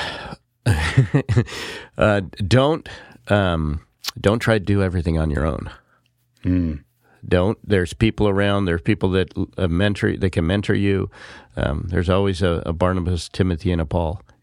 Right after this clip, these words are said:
Speaker 1: and you can put
Speaker 2: Mm.
Speaker 1: those in your life. You, you have to have those,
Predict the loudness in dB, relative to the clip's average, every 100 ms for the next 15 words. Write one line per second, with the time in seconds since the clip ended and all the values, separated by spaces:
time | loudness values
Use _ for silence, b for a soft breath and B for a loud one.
0 | -6 -2 0 0 0 0 2 0 0 -2
1 | 0 -2 -2 -4 -4 -4 -4 -2 0 0
2 | -2 -2 0 -2 0 0 0 -6